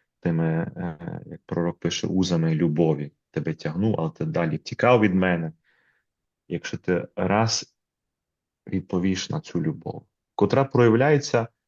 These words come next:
не в якийсь, ем, містичний спосіб. Я не є містик, я думаю, що ігнатіанська духовність, вона дуже така, знаєте, заземлена.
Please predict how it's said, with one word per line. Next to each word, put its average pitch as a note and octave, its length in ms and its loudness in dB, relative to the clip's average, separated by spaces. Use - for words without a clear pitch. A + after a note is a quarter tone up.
не A#2+ 180 0
в E3+ 40 4
якийсь, B2+ 680 0
ем, F#2 420 -4
містичний G#2+ 720 2
спосіб. - 480 -2
Я C3+ 80 2
не D3 100 6
є B2+ 160 4
містик, E2+ 380 0
я F2 60 -4
думаю, G2+ 260 2
що G2+ 120 -2
ігнатіанська G2+ 480 0
духовність, G#2 420 0
вона G2 160 2
дуже F#2+ 400 0
така, F#2 360 -2
знаєте, G2 320 -2
заземлена. F2 600 2